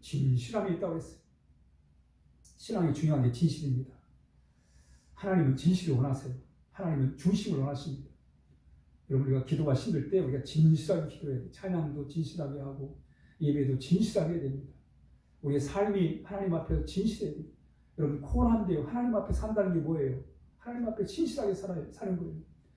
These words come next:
여러분, 사람 관계 속에서는 신실하기가 참 어렵습니다. 신실해도 상대방이 몰라주면 참 그 신실함을 지킨다는 게 쉽지가 않아요. 그러나 하나님은 다 아세요.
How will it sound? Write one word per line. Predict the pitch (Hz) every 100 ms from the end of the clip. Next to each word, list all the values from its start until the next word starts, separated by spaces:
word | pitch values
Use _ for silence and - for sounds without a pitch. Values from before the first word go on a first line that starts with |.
| _ -
여러분, | 180 185
사람 | 165 233 247 233
관계 | 196 170
속에서는 | 180 156 151
신실하기가 | 135 - 233 247 190
참 | - 180
어렵습니다. | 139 160 - 147 127 - - - - - - 156 - - _ _ _ _ _ _ _ _ _ - - 240 -
신실해도 | - 262 226 190 147 147 131 - - - -
상대방이 | - 254 226 170 151 131
몰라주면 | 135 175 156 139 120 170 180 - - - _ _
참 | - - 262
그 |
신실함을 | 226 - 285 240 202
지킨다는 | - - 202 185 165
게 | 160
쉽지가 | - 269 - 139
않아요. | 123 135 123 - - - _ _
그러나 | - 123
하나님은 | 247 277 226 -
다 | - 123
아세요. | 127 - 123 117